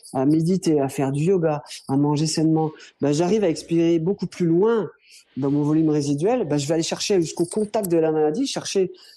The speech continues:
jusqu'à la, la, la moindre, faire sortir la moindre molécule de C O deux de mes poumons pour essayer de, d'aller au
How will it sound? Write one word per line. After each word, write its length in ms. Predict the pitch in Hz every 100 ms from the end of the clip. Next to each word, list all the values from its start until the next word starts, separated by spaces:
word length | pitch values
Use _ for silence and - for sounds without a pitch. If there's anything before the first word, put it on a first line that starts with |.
| _ -
jusqu'à 360 | 143 - 170
la, 120 | 156 147
la, 300 | 147 151 147
la 80 | 151
moindre, 540 | 175 220 180 175 170 165
faire 160 | 170 -
sortir 340 | 175 - 185
la 100 | 139
moindre 440 | 160 202 180 160
molécule 480 | 165 165 165 - 190
de 100 | 151
C 200 | 143 165
O 100 | 156
deux 160 | 156 170
de 80 | 156
mes 100 | 147
poumons 380 | - 170 277 _ - - - _
pour 100 | 151
essayer 220 | 151 180 165
de, 140 | 156
d'aller 320 | 143 139 151
au 100 | 151